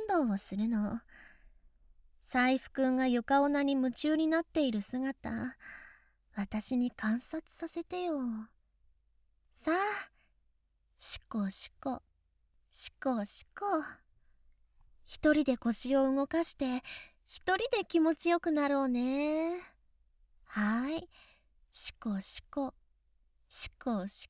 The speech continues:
こ。ね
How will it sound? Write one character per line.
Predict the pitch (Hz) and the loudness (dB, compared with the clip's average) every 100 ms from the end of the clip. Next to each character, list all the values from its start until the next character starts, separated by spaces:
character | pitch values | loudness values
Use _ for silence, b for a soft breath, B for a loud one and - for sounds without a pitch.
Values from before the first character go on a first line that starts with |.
| - | -6
こ。 | 392 381 277 233 - _ _ _ _ _ _ - _ _ _ _ _ _ _ _ _ _ _ _ _ _ _ _ _ _ _ _ _ _ _ _ _ _ _ _ _ _ - | -2 0 -2 -6 -16 _ _ _ _ _ _ -20 _ _ _ _ _ _ _ _ _ _ _ _ _ _ _ _ _ _ _ _ _ _ _ _ _ _ _ _ _ _ -2
ね | 233 220 208 202 | 0 0 -2 -6